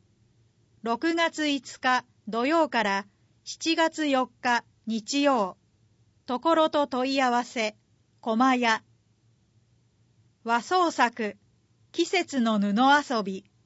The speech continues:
つまみ細工のひまわりうさぎ。六月十六日水曜、十三時から十六時。ところ、駒屋。定員十人、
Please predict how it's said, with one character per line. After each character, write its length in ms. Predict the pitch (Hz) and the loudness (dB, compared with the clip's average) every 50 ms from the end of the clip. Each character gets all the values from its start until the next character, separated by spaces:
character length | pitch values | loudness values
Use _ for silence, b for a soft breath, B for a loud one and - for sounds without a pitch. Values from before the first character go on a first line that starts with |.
| _ _ _ _ _ _ _ _ _ _ _ _ _ _ _ | _ _ _ _ _ _ _ _ _ _ _ _ _ _ _
つ 140 | - - 262 | -4 -2 2
ま 160 | 269 311 339 | 2 2 2
み 160 | 349 370 359 | 0 -2 0
細 260 | 311 349 349 339 330 | 2 4 4 2 2
工 140 | 240 - 262 | 0 -2 -2
の 160 | 226 233 214 | 0 0 0
ひ 200 | 208 - - 226 | -2 -2 -2 2
ま 160 | 214 262 285 302 | 4 4 6 6
わ 140 | 311 302 | 6 4
り 180 | 302 302 294 294 | 4 2 2 0
う 80 | 294 302 | 0 -2
さ 240 | - - 247 233 214 | -2 -2 0 0 0
ぎ。 220 | 202 196 196 196 - _ _ _ _ _ _ _ _ _ _ _ _ _ _ _ _ _ _ _ _ _ _ _ _ _ _ _ _ | -2 -2 -4 -8 -12 _ _ _ _ _ _ _ _ _ _ _ _ _ _ _ _ _ _ _ _ _ _ _ _ _ _ _ _
六 320 | - 233 240 247 320 339 330 | -6 -4 -4 -2 -2 -2 -2
月 320 | 339 339 339 - 330 302 | -2 -2 -2 -2 -4 -2
十 260 | 240 269 302 311 311 | -2 -2 -2 0 0
六 260 | 294 294 285 - 294 277 | 2 0 0 0 0 0
日 520 | 277 277 269 254 - 254 247 247 247 _ _ _ | 0 0 -2 -2 -4 -6 -8 -8 -8 _ _ _
水 380 | - - - 262 285 294 285 294 | -20 -12 -6 -4 -2 -2 0 0
曜、 340 | 294 269 247 202 180 - _ _ _ _ _ _ _ _ _ _ _ - | 0 0 0 -2 -4 -8 _ _ _ _ _ _ _ _ _ _ _ -6
十 260 | 196 285 320 349 349 | -2 0 0 0 0
三 300 | - 370 359 359 339 277 | 2 2 2 2 2 -2
時 140 | 247 262 202 | -4 -2 0
か 140 | 247 226 | 2 2
ら 140 | 214 202 196 | 2 0 -2
十 300 | 175 180 240 262 285 285 | -4 -4 -4 -2 -2 0
六 260 | 285 269 262 - 269 | 0 -2 -2 -2 -4
時。 280 | 247 196 196 190 190 - _ _ _ _ _ _ _ _ _ _ _ _ _ _ _ _ _ | -6 -6 -6 -8 -10 -12 _ _ _ _ _ _ _ _ _ _ _ _ _ _ _ _ _
と 160 | - 233 233 | -6 -6 0
こ 160 | - 285 285 | 2 2 4
ろ、 240 | 285 277 269 262 - _ _ _ _ | 4 4 2 0 -2 _ _ _ _
駒 340 | - - 233 233 247 269 269 262 | -8 -6 -2 2 4 4 4 4
屋。 260 | 262 240 226 220 - _ _ _ _ _ _ _ _ _ _ _ _ _ _ _ _ _ _ - | 2 0 -2 -2 -4 _ _ _ _ _ _ _ _ _ _ _ _ _ _ _ _ _ _ -2
定 280 | 294 311 320 320 320 311 | 2 2 4 4 2 2
員 280 | 302 302 294 285 254 - _ _ - | 0 -2 -2 -4 -6 -10 _ _ -8
十 300 | 190 208 302 339 349 311 | -4 0 0 2 2 2
人、 320 | 247 233 214 202 185 - | 0 0 0 -2 -6 -10